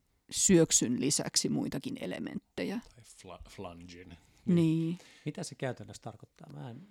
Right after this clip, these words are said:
Speaker 3: ihan ymmärtänyt yhtään.
Speaker 2: Siis mä, mä, mä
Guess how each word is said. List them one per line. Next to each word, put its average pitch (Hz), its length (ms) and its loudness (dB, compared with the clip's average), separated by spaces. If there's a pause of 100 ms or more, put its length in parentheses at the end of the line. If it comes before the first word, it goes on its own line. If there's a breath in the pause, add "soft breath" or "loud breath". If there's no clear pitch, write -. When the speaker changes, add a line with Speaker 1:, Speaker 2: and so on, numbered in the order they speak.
Speaker 3:
ihan 117 300 -10
ymmärtänyt 135 440 -16
yhtään. 139 320 -20
Speaker 2:
Siis - 200 -20 (840)
mä, 135 160 -6
mä, 147 180 0
mä 143 140 2